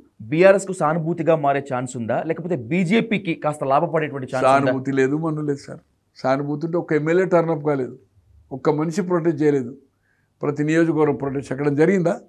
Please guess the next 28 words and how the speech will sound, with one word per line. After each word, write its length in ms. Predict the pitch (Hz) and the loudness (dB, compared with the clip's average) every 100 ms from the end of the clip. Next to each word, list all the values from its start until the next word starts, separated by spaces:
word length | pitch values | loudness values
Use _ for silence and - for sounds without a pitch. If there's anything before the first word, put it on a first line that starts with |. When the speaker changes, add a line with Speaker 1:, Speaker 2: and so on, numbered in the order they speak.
| 147 | -10
Speaker 1:
లేదు. 160 | 127 | -10
ఈ 160 | 160 175 | 0 2
రానున్న 360 | 143 175 214 | 4 4 2
లోక్సభ 360 | 196 165 170 180 | 2 2 0 -2
ఎన్నికల్లో 340 | 165 175 170 | 0 2 2
ఏమన్నా 200 | 160 156 | 2 2
ఉంటుందా 280 | 156 156 170 | -2 -2 -2
ఇంపాక్ట్? 340 | 151 151 175 156 | -2 0 0 8
Speaker 2:
ఏముండదు 580 | 214 285 311 269 185 | 10 12 10 8 2
సార్, 160 | - 135 | 0 -4
సింపతే 420 | - 165 190 220 | -2 -2 0 2
లేదు. 240 | 151 - - _ _ _ _ _ 117 | 0 -2 -14 _ _ _ _ _ 2
Speaker 1:
ఓకే. 40 | |
Speaker 2:
డ్యామేజ్ 360 | 127 190 240 202 | 4 4 2 2
అయింది. 280 | 139 - - - - - - _ 110 | 0 -6 -18 -20 -20 -20 -20 _ 0
Due 140 | 175 | 2
to 260 | 214 254 226 | 4 4 4
కవితతోటే 680 | 170 175 180 220 226 269 269 | 4 4 6 8 8 8 0
బీఆర్ఎస్కు 720 | 214 175 165 190 185 180 226 | 0 4 8 8 8 0 -6
మొత్తం 420 | 175 - 151 131 - _ _ _ _ | -6 -4 -6 -6 -16 _ _ _ _
సర్వనాశనం 580 | - 139 151 151 139 135 | -4 -2 0 0 -2 -8
అయిపోయింది. 320 | 123 - - - | -10 -14 -20 -6
Speaker 1:
బీజేపీకి 460 | 131 165 202 202 170 | 0 2 2 2 2
ఏదో 100 | 160 | 4
లాభపడుతుందా? 600 | 147 131 139 139 127 208 - _ _ _ _ _ - | 4 4 0 -4 -10 -14 -16 _ _ _ _ _ -2
Speaker 2:
Definitely. 440 | 160 240 330 - 185 _ _ _ _ _ _ _ - 107 _ _ _ _ _ - 104 - - - - - | 0 0 -2 -4 -16 _ _ _ _ _ _ _ -20 -20 _ _ _ _ _ -20 -20 -20 -20 -20 -20 -6
ఆమె 220 | 117 135 | -2 -2
మీద 160 | 135 143 | -2 0